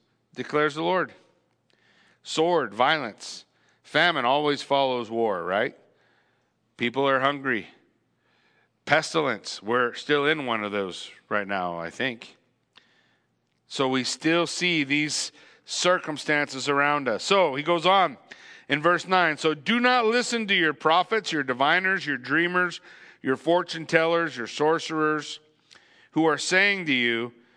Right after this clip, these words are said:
'Ah, you will not serve the king of Babylon.' For it is a lie that they are prophesying to you, with the result that you will be removed far from your land, and I will drive you out, and you will perish."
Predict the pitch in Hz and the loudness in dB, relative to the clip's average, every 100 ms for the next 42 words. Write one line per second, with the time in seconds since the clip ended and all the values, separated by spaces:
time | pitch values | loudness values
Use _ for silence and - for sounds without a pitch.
0 | _ _ _ 117 143 156 151 147 147 170 | _ _ _ 0 4 4 6 4 2 -2
1 | 175 160 143 143 147 147 - 156 147 135 | 0 0 0 2 2 0 -2 0 0 -2
2 | - 151 143 139 143 143 135 117 104 87 | -2 0 2 2 2 2 0 -2 -2 -10
3 | _ _ _ _ 113 120 143 143 160 165 | _ _ _ _ -2 0 0 -2 0 2
4 | 175 175 143 123 117 120 110 127 135 135 | 2 4 2 0 -4 -6 -6 -2 0 0
5 | 127 143 143 131 - 131 123 113 120 110 | 0 0 0 -4 -2 -2 -2 -4 -6 -4
6 | 107 110 - - - - - - - 131 | -4 -8 -16 -20 -20 -20 -20 -18 -4 -4
7 | - 151 147 135 180 190 139 135 127 165 | -2 0 0 2 2 2 0 -4 -2 0
8 | 170 147 139 139 131 127 151 151 123 - | 0 0 0 0 -2 -2 0 -2 -4 -2
9 | 131 135 151 147 147 147 139 120 110 110 | 0 0 -4 -2 0 0 0 -2 -2 -2
10 | 113 110 107 110 123 139 147 127 117 113 | -2 -4 -4 -2 -2 -2 -2 0 2 0
11 | 113 117 104 101 127 123 120 120 - 117 | -4 -10 -10 -8 -8 -4 -4 -4 -4 -2
12 | 101 80 - | -2 -6 -14